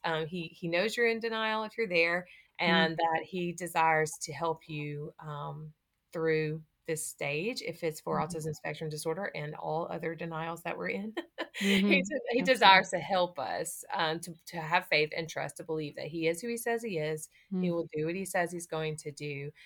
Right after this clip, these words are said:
Speaker 1: and he always has done what he
Speaker 2: Mm-hmm.
Speaker 1: says he's going to do. So, um, that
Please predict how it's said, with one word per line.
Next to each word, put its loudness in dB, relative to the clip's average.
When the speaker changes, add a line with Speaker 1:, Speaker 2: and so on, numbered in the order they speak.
Speaker 1:
and -2
he 0
always 2
has 0
done -10
what -6
he -6
Speaker 2:
Mm-hmm. -4
Speaker 1:
says -6
he's -20
going -16
to -18
do. -12
So, -2
um, 2
that 4